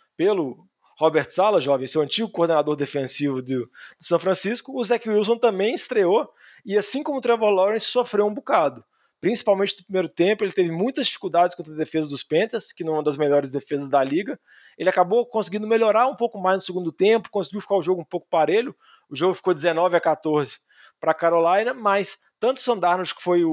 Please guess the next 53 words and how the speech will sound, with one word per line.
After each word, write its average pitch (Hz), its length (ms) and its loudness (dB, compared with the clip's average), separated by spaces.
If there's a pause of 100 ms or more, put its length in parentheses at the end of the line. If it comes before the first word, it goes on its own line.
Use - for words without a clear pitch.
(160)
o, 143 100 -8
perdão, 131 360 -4
tanto 214 200 0
o 220 40 -10
Trevor 185 260 2
Lawrence, 160 300 2
que - 60 -14
foi 190 140 2
o 196 40 4
pick 190 280 -12
um, 135 160 -8 (340)
quanto 233 220 2
o 220 40 -8
Zach 208 240 0
Wilson, 170 280 0
que 156 100 -8
foram 175 300 4
o 165 40 -4
pick 160 200 -8
dois, 190 420 0 (240)
eles 175 220 -2
sofreram 208 420 2
muito, 196 340 -6 (160)
muito 247 320 -8
nessa, 254 420 2
no 233 120 -12
que 240 80 -8
o 240 80 0
Lamba 214 200 2
já 220 100 2
comentou, 233 440 -2
né? 139 180 -2 (280)
É 196 140 0
calor, 202 500 2
precisa 190 220 -2
de 208 60 -4
um 190 40 -6
período 180 300 2
de 175 80 -10
transição, 180 640 -2 (360)
então 175 240 0
eles 180 120 -2
acabaram 175 360 2
sofrendo 190 400 0
um 190 40 -6
pouco 165 300 0
nesse 175 180 -4
primeiro 180 260 -2
jogo 160 180 0
na 165 80 -2
N 180 100 2
F 190 180 -4
L. 120 120 -4